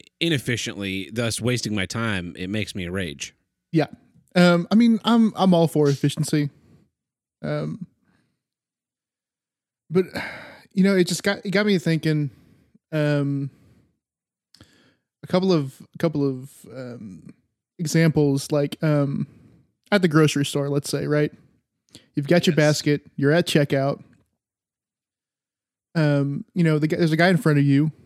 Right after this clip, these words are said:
Speaker 2: paying for his stuff, and you take the little Toblerone size divider and you put it down and you put your stuff there, right?
Speaker 1: Yep.
Speaker 2: Have you ever had one of those people come up behind you and just, and just,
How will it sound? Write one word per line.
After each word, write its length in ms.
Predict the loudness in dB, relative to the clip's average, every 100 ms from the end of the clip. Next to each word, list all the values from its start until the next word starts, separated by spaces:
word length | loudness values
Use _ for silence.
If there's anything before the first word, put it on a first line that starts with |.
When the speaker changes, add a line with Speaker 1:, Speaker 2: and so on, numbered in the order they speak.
| _ _ _ _ _ _ _
Speaker 2:
paying 180 | 0 2
for 100 | 2
his 120 | 2
stuff, 280 | 0 -2 0
and 80 | -2
you 80 | 0
take 240 | -2 -2
the 60 | 0
little 240 | 2 0
Toblerone 800 | 0 0 2 0 2 0 0 -2
size 400 | -2 0 0 -2
divider 480 | -2 0 0 0 2
and 80 |
you 80 | 0
put 160 | 0 0
it 80 | 0
down 180 | 0 0
and 80 |
you 60 | 0
put 120 | 0
your 60 | -2
stuff 260 | -2 -2 -2
there, 160 | -4
right? 240 | 0 -2 -4 -14 _ _ _ _ -4
Speaker 1:
Yep. 220 | -2 -2 -8 _ _ _ _ _ _ _ _ _ _ _ _ _ _ _ _
Speaker 2:
Have 100 | 2
you 80 | 2
ever 140 | 2 2
had 260 | 2 2
one 80 | 2
of 40 |
those 100 | 0
people 240 | 0 -2 -2
come 200 | -2 0
up 100 | 0
behind 420 | -2 0 0 2
you 360 | 2 2 0 -4 _ _ _ _
and 160 | -4
just, 300 | 0 -2 -2 -12 _ _ _ _ _ _ _ _ _ _ _
and 120 | 0
just, 200 | 0 -2